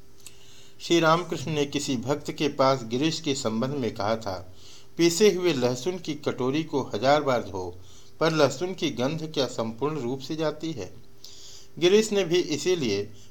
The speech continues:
मन ही मन प्रेम कोप किया है। जाते समय गिरीश श्री रामकृष्ण से कुछ कह रहे हैं। गिरीश श्री रामकृष्ण के प्रति,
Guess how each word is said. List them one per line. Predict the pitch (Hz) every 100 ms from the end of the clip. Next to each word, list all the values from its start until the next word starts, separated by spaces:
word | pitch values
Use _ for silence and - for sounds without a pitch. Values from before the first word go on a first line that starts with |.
| -
मन | 160 196
ही | 185
मन | 180 156
प्रेम | 135 127 151 165
कोप | 135 120 - -
किया | 104 95
है। | 92 90 - - - - - - 127
जाते | 151 156 156
समय | 147 131 113
गिरीश | 123 139 143 - - -
श्री | - 143
रामकृष्ण | 147 170 175 165 - 135
से | 123
कुछ | - 117 -
कह | 123 143
रहे | 151 101
हैं। | 87 87 - - - - - - - 123
गिरीश | 135 123 107
श्री | 131 117
रामकृष्ण | 117 143 139 - 117
के | 110
प्रति, | 101 98 90 -